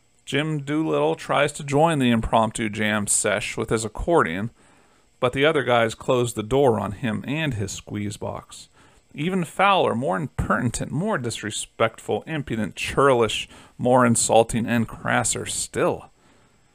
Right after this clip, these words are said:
These jerks are really feeling themselves. One fella, McAndrews, Bob McAndrews, is feeling especially frisky. In fact,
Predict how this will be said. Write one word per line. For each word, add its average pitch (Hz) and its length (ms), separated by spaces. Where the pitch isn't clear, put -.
These 196 180
jerks 196 280
are 143 80
really 160 200
feeling 165 460
themselves. - 580
One 175 220
fella, 104 300
McAndrews, 101 760
Bob 151 300
McAndrews, 101 800
is 107 140
feeling 120 340
especially - 580
frisky. - 560
In 117 120
fact, 143 420